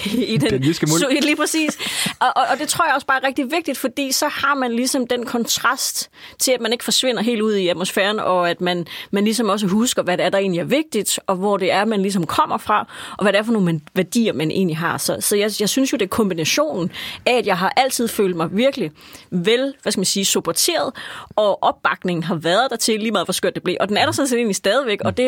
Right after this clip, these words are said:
Speaker 2: er jeg ut-, utroligt taknemmelig for.
Speaker 1: Mm, ja. Det kan jeg godt forstå.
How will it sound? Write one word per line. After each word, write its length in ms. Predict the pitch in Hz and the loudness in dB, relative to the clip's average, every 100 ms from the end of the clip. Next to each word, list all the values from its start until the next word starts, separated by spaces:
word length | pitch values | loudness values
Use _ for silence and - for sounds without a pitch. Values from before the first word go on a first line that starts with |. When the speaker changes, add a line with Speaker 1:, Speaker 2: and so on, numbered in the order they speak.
| 240 | 2
Speaker 2:
er 60 | |
jeg 100 | 190 - 208 | 0 -2 -4
ut-, 180 | - - | -4 -4
utroligt 360 | 202 - 254 | -2 0 0
taknemmelig 360 | 185 165 190 143 | 2 0 0 -2
for. 200 | - 143 - | -8 -6 -4
Speaker 1:
Mm, 120 | 95 - - - | -4 -6 -8 -2
ja. 160 | 95 90 - - - - - - - - - - _ _ - | 0 -2 -10 -20 -20 -20 -20 -20 -20 -20 -20 -20 _ _ -2
Det 80 | 98 | -2
kan 40 | |
jeg 100 | 95 | 0
godt 120 | 98 | -2
forstå. 260 | 101 - | -2 -2